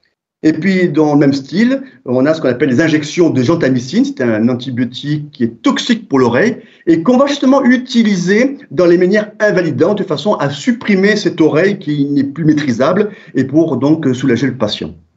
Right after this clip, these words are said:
dans sa vie, euh, en fait, euh, sociale, professionnelle et, et familiale, donc.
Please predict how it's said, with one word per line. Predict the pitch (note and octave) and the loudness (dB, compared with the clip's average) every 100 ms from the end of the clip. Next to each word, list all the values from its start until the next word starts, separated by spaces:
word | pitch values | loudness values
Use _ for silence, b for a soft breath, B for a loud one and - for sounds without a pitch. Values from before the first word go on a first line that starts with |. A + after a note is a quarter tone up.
| - | -6
dans | A2 | -4
sa | A2 | -2
vie, | G#2 D3 | 0 2
euh, | G#2 F#2 | 2 0
en | E2 | -2
fait, | A2 - | -4 -6
euh, | E2+ E2 E2 | -8 -6 -8
sociale, | - F2 A2 A2 | -8 -6 -2 -2
professionnelle | - E2+ E2+ - - - | -4 -4 -2 -4 -6 -4
et, | A2 | -4
et | |
familiale, | G#2+ F#2+ D#2+ D#2 | 0 -2 -2 -6
donc. | D#2 - | -8 -14